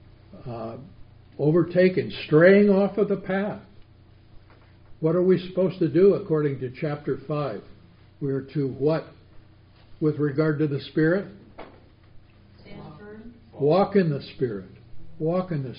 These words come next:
Speaker 1: Spirit. Don't get, don't stray off of the path of the leading of the Spirit. "You which are spiritual, restore such an one."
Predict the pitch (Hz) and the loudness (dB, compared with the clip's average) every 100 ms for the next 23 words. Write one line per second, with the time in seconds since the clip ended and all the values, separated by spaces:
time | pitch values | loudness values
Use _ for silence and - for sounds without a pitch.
0 | - 131 107 92 - - _ - - - | -16 -14 -14 -16 -20 -20 _ -20 -20 -20
1 | - - 160 151 151 165 147 - - - | -20 -16 -6 -4 0 -2 -2 -10 -20 -20
2 | - - - - - - 165 156 143 139 | -20 -20 -20 -20 -20 -16 -16 -14 -6 -4
3 | 160 - - 165 165 160 165 165 165 139 | -4 -8 -2 2 2 2 0 -2 -4 -4
4 | - 170 170 98 - - - - - - | -6 -6 -6 -10 -16 -20 -16 -14 -14 -14
5 | 170 156 156 156 175 190 156 120 107 - | -8 0 2 6 6 4 2 -2 -10 -14
6 | - - 92 - - - - - - - | -12 -12 -12 -12 -12 -14 -18 -20 -20 -20
7 | - - - - 151 165 156 160 156 165 | -20 -20 -16 -2 4 6 6 2 0 -2
8 | 143 - - - - - - 180 190 - | -2 -6 -16 -18 -16 -2 8 10 10 6
9 | - 113 98 127 127 - - 185 190 170 | -4 -10 -12 -12 -12 -8 0 2 2 0
10 | 170 127 - 117 107 101 | -6 -8 -10 -12 -12 -12